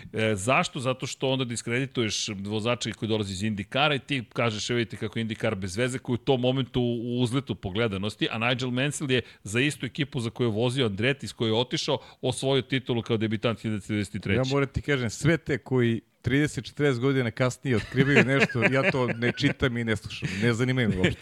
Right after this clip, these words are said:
Speaker 1: <laughs> Ne, ne,
Speaker 2: Ja
Speaker 1: a,
Speaker 2: najiskrenije.
Speaker 1: a, ali pazi sad
Speaker 2: Da
Speaker 1: ovo.
Speaker 2: si tada to rekao, pa da ima neku težinu
Speaker 1: E, ne,
Speaker 2: možda,
Speaker 1: a,
Speaker 2: znaš, ali
Speaker 1: Michael je tada govorio, samo što mu niko nije verovao, ali su se sad vratile te priče. Zašto?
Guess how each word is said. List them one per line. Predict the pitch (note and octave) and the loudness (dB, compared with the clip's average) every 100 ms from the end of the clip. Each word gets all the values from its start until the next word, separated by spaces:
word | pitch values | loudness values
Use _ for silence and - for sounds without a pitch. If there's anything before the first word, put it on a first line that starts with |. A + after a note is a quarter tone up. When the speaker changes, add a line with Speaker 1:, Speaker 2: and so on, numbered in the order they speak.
| - | -12
Speaker 1:
<laughs> | - | -2
Ne, | D#3+ | 2
ne, | E3 | 4
Speaker 2:
Ja | B2 | 4
Speaker 1:
a, | |
Speaker 2:
najiskrenije. | A#2 C3 - B2 A2+ | 4 2 0 0 0
Speaker 1:
a, | G2+ | 4
ali | B2 B2 | 4 2
pazi | D3 D#3 | 2 0
sad | D#3+ D#3+ | 0 0
Speaker 2:
Da | C#3+ | 4
Speaker 1:
ovo. | B2+ | 4
Speaker 2:
si | - | 2
tada | C#3 E3 F3 B2 | 4 4 4 2
to | - A#2+ | 0 2
rekao, | C#3 - D3 C3 | 4 2 2 2
pa | A2+ C3+ B2 | 0 0 2
da | A#2+ | 2
ima | C3 A#2 | 0 0
neku | A2+ - - | -2 -4 -2
težinu | A2+ F#2+ A2 | 0 2 2
Speaker 1:
E, | F#2+ | 2
ne, | D#3+ | 2
Speaker 2:
možda, | D#3+ C#3+ | 4 4
Speaker 1:
a, | C#3 | 2
Speaker 2:
znaš, | C3+ C3 | 0 -4
ali | |
Speaker 1:
Michael | C3+ B2 B2+ - G#3+ | 0 2 2 0 0
je | G3+ | 2
tada | F#3 F#3 | 2 2
govorio, | D#3+ C3+ A2+ A2 B2 C#3 | 2 4 4 4 2 -2
samo | B2 C3 C3 | -2 -2 -2
što | - B2+ | -2 -2
mu | B2 | 0
niko | C3 B2 B2 | -2 0 0
nije | C3 | 0
verovao, | A#2 A2+ C3 D3+ D#3+ C3 | 0 0 0 0 0 0
ali | B2+ B2+ B2+ | 0 2 0
su | - B2 | -2 -6
se | - | -2
sad | C#3+ C3 | -2 -2
vratile | C3 B2+ C#3 A#2+ | -2 -2 -4 -4
te | A2 A2+ | -2 0
priče. | C3+ D#3 - | 0 0 -2
Zašto? | A#2+ C3 B2+ - G#2 | -2 0 0 -2 -12